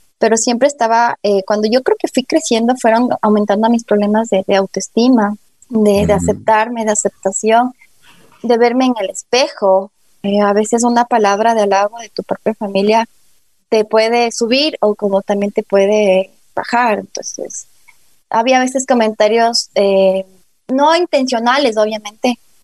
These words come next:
Speaker 1: de, por parte de mi, de mis padres que decían, "Ah, mira, es que esa mujer es bonita". Yo les veía a las mujeres bonitas y mi estereotipo que yo me veía al espejo, yo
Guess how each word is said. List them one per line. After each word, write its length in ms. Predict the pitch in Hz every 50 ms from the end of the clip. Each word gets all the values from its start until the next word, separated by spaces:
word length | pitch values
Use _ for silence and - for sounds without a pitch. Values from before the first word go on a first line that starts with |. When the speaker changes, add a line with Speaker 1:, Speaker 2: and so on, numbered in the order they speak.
| -
Speaker 1:
de, 160 | - 220 214 196
por 160 | 220 214 214
parte 280 | 214 208 208 208 -
de 120 | 247 247 233
mi, 180 | 214 196 190 - -
de 120 | 202 196
mis 140 | 196 196 -
padres 380 | - 208 214 226 226 220 214
que 120 | - - 202
decían, 440 | 190 - - - 220 214 214 214 226
"Ah, 240 | 226 247 269 285 269 262
mira, 220 | 254 254 247 240
es 60 | 247
que 100 | - 247
esa 120 | 247 - 226
mujer 260 | 220 214 - 226 214
es 100 | 226 233
bonita". 360 | 226 220 226 226 - - 226
Yo 120 | 226 220
les 140 | 208 202 196
veía 140 | 196 208 208
a 20 | 214
las 80 | 214
mujeres 300 | 220 - - 208 202 202
bonitas 400 | - 208 208 202 - - 233 233
y 80 | 233 214
mi 80 | 196 190
estereotipo 560 | - - 190 - 190 190 - 202 - - 214
que 140 | - - 202
yo 40 | 196
me 120 | 196 190
veía 140 | 190 185 190
al 80 | 190 196
espejo, 340 | - - - 196 - -
yo 100 | 202 202